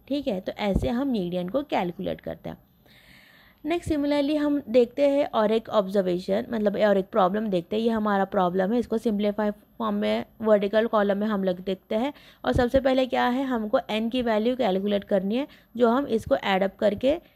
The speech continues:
मिलेगा। तो एन की वैल्यू इस प्रॉब्लम में है हंड्रेड। तो हंड्रेड क्या है, ऑड है या इवन है? यस, obviously ये इवन है, तो हमको ये वाला फॉर्मूला यूज़ करना पड़ेगा। तो लिख लीजिए आपका फॉर्मूला, median equals to n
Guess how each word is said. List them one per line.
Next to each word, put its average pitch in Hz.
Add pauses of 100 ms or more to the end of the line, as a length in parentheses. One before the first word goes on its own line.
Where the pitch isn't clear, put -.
(200)
मिलेगा। 214 (340)
तो 285
एन 247
की 269
वैल्यू 262
इस 269
प्रॉब्लम 226
में 226
है 262
हंड्रेड। 180 (160)
तो 262
हंड्रेड 240
क्या 262
है, 254
ऑड 196
है 240
या 262
इवन 247
है? 262
यस, 262
obviously 208
ये 226
इवन 214
है, 285 (360)
तो 262
हमको 247
ये 226
वाला 202
फॉर्मूला 196
यूज़ 202
करना 214
पड़ेगा। 240 (340)
तो 269
लिख 226
लीजिए 214
आपका 220
फॉर्मूला, 220
median 220
equals 196
to 247
n 240